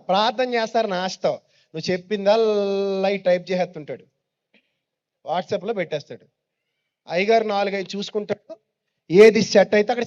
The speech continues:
చీకట్లో బాణం వేసేస్తాడు. ఆ చీకట్లో బాణానికి పడిపోయిన వాళ్ళే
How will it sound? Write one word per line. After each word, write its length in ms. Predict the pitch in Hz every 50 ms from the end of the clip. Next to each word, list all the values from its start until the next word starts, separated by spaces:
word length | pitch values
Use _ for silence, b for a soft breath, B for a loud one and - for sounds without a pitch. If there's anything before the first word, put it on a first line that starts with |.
| - 214
చీకట్లో 300 | 196 180 190 202 208 196
బాణం 280 | 170 165 160 160 160
వేసేస్తాడు. 460 | 160 147 139 131 _ - 110 - _ _ _ _ _ _ _ _ _ _ _ _ _ _ _ _ _ _ _ _ 147
ఆ 100 | 139 147
చీకట్లో 540 | - - - 160 175 - 202 196 - 165 180
బాణానికి 540 | 151 147 147 147 156 160 160 156 160 143 _ -
పడిపోయిన 420 | 143 139 147 - 165 160 156 147 139
వాళ్ళే 300 | 139 139 160 196 240